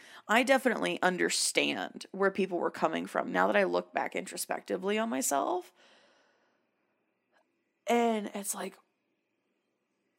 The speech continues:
I don't, like, damn,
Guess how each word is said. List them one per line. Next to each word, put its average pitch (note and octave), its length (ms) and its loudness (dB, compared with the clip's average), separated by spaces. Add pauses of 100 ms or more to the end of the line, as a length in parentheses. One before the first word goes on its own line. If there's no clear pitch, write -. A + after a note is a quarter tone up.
(220)
I G#3 340 4
don't, B3+ 640 2 (1700)
like, G3 320 4 (460)
damn, A3+ 640 8